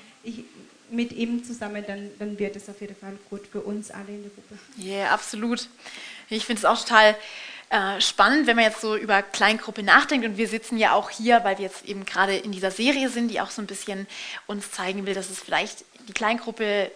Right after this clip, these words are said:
Speaker 2: die, die du bisher kennst, dass es da vielleicht auch neue Möglichkeiten geben kann, ein bisschen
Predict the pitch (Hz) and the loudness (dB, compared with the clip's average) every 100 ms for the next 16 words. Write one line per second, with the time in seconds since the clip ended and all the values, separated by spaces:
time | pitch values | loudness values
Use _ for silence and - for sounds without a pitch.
0 | - - 190 185 196 190 190 - 226 240 | -14 -12 -10 -10 -10 -10 -10 -8 -6 -2
1 | 269 262 208 196 240 - 190 208 208 185 | -2 -4 -10 -4 -4 -2 -6 -6 -8 -4
2 | 185 185 247 311 - 269 285 262 240 262 | -4 -4 -6 -6 2 2 2 -2 -4 -4
3 | 262 247 233 208 - 185 | -2 -2 -2 -6 -12 -12